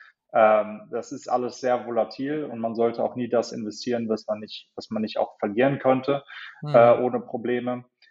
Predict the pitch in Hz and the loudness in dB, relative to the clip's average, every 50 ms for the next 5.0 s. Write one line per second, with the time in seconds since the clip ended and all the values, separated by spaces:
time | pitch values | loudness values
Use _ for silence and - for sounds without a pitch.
0 | _ _ _ - 135 135 127 123 117 107 110 107 101 117 117 107 101 - 120 110 | _ _ _ -6 -4 -2 0 0 0 0 -2 -2 -2 -2 -2 -2 2 6 6 6
1 | 107 107 107 104 - - - 131 117 110 107 107 104 104 - - 117 104 101 101 | 8 6 2 0 -2 -8 -6 -4 -4 -2 -2 -4 -6 -8 -4 -2 -2 -2 -2 -4
2 | - - 127 131 139 139 147 143 - - 143 143 139 - - - - _ _ - | -2 4 4 6 6 6 2 -2 -2 -2 -4 -4 -4 -6 -14 -20 -20 _ _ 4
3 | 117 120 135 131 123 123 120 117 - 117 117 117 117 117 - - - 120 104 107 | 6 8 8 6 6 2 2 2 4 6 8 8 8 6 4 -4 -10 -12 -8 -6
4 | 123 127 123 135 127 113 123 120 117 117 113 - - 117 107 107 107 107 - | -4 -2 0 0 0 0 -2 -6 -8 -8 -12 -12 -10 -8 -6 -6 -6 -8 -10